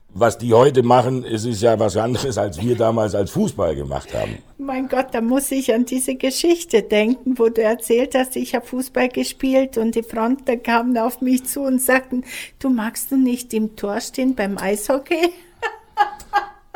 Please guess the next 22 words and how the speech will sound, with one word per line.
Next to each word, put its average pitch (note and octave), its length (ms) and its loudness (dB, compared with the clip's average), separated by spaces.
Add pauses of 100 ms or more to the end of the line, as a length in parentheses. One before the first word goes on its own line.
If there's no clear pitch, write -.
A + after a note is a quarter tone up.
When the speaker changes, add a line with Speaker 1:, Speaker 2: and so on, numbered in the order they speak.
(260)
Speaker 1:
Ja, G2+ 420 2
eine G#2 260 4
meiner G2 260 6
Schwächen. A2 680 0
Ich G2 200 -6
kann, G#2 300 2
äh, G2 320 0
selten G#2+ 460 0
oder G2 260 6
oft - 420 0
zu G#2 140 -4
spät F#2+ 340 4
Nein G2 300 0
sagen. A#2 420 0 (380)
Und F2+ 480 -2 (120)
ja, G2 300 2
im E2+ 220 -2
Fronten F#2+ 400 -2
halt F2 240 -2
wie E2 180 0
immer, C3+ 320 2 (220)
oder C2 240 -6